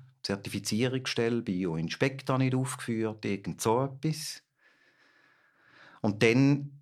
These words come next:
meinte ich mich, äh, anhand von der Auswertung für die Audits Ende Saison zu erinnern, ist dann so ein bisschen Tier- und Gewässerschutz. Tierschutz, das tönt so fürchterlich. Da muss man wissen, das Tierschutzgesetz in der Schweiz ist zum guten Glück ausgesprochen streng.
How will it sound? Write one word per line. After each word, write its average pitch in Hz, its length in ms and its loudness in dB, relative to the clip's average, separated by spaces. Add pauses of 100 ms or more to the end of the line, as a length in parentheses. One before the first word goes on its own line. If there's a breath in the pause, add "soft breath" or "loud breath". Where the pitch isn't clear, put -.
(520)
meinte 131 400 4
ich 135 60 4
mich, 131 280 2 (220)
äh, 123 60 0
anhand 113 840 2
von 107 460 -2 (180)
der 107 220 -6
Auswertung 101 600 -2
für 95 200 -6
die - 600 -8
Audits 107 720 -4
Ende 104 300 -2
Saison 104 400 -2
zu - 120 -2
erinnern, 95 420 0
ist 87 220 -4
dann 95 100 -2
so 92 120 -6
ein 87 60 -6
bisschen 101 200 -4
Tier- 117 240 2
und 120 120 0
Gewässerschutz. 180 1120 0 (680)
Tierschutz, 131 500 0
das - 140 -2
tönt 120 400 2
so - 380 -4
fürchterlich. 120 760 2
Da 120 100 2
muss 110 160 0
man 110 120 2
wissen, 107 240 2
das - 100 2
Tierschutzgesetz 113 720 0
in 110 80 0
der 107 80 -2
Schweiz 110 320 -2
ist - 160 -4
zum 107 80 -2
guten 104 380 -2
Glück 98 260 -2
ausgesprochen 98 640 -4
streng. 101 720 -2